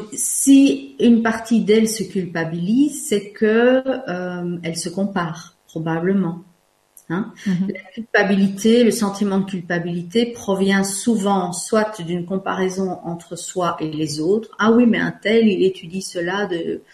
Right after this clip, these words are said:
Speaker 1: depuis, euh, autant de temps que moi et il a déjà des résultats et pas moi. »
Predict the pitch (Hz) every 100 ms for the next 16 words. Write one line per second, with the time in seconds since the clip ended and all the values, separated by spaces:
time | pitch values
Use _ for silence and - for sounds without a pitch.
0 | - - 165 - 175 170 156 185 - 180
1 | 165 160 175 160 170 160 190 226 226 170
2 | 170 175 175 170 175 170 170 170 165 160
3 | 151 - 147 156 196 269